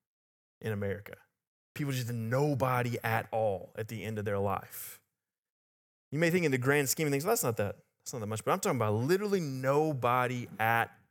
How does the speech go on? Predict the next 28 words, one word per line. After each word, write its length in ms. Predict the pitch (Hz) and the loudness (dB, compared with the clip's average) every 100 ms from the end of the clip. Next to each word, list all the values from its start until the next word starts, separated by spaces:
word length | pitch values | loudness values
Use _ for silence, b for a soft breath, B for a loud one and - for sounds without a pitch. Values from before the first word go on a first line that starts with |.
| - | -8
all. 420 | 107 104 98 107 _ _ - | 0 0 0 -6 _ _ 0
Not 160 | 127 175 | 2 2
even, 200 | 175 151 | 2 2
like, 240 | 139 123 - | 2 0 -6
a 80 | 120 | -2
son 380 | - - 131 127 | 0 2 2 2
that 100 | 120 | 0
they're 140 | 123 | -2
estranged 420 | 113 - 123 120 - | -4 -4 -4 -4 -4
from 260 | 120 110 | -4 -4
who's 140 | 110 110 | -4 -4
like, 120 | 101 | -2
"Well, 160 | 104 | 0
I'll 100 | 104 | 0
throw 160 | 101 110 | -2 -6
him 100 | 95 | -6
a 40 | |
couple 240 | 98 107 95 | -6 -6 -4
bucks 280 | 110 98 - | -4 -4 -6
to 60 | |
bury 300 | - 120 120 | -2 -2 -2
him." 100 | 113 - B B B - | -8 -14 B B B -6
I 60 | |
mean, 320 | 120 120 117 123 | -2 0 2 4
nobody. 540 | 147 156 104 - - _ _ b b b b b b _ _ | 4 4 -2 -4 -14 _ _ b b b b b b _ _
That's 140 | - - | -2 0
pretty 240 | 202 190 | 2 2
depressing 680 | 127 - 107 - - 110 | 0 -2 -2 -2 -4 -10